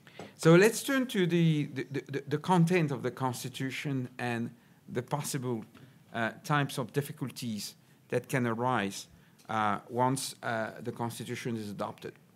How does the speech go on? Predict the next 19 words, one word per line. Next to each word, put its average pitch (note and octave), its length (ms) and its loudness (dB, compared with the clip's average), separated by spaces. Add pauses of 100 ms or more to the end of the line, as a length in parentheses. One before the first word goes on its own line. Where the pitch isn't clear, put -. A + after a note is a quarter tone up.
(920)
I D#3+ 100 8
will F#3 220 6
here E3+ 240 4
follow E3 360 0
something D3 480 -2
that B2 240 -2
everybody B2+ 760 -2
knows, A#2+ 460 -2 (440)
which C3 200 -2
is, C3 140 0
uh, B2+ 180 2
the, B2 80 -2
the, C#3+ 220 -8
the B2+ 180 -4
classical C#3+ 460 -2
content B2+ 480 -4
of G#2+ 100 -12
the A#2 80 -6
Constitution. A2+ 720 -10